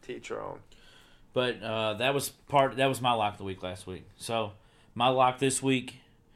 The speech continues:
Speaker 2: uh, sh-, sh-, uh, sticking to the, uh, to the John episode here, Florida minus seven over Missouri.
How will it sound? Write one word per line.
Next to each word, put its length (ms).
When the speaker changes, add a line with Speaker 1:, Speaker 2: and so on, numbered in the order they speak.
Speaker 2:
uh, 280
sh-, 180
sh-, 180
uh, 180
sticking 440
to 220
the, 400
uh, 280
to 120
the 140
John 640
episode 480
here, 400
Florida 460
minus 320
seven 440
over 260
Missouri. 580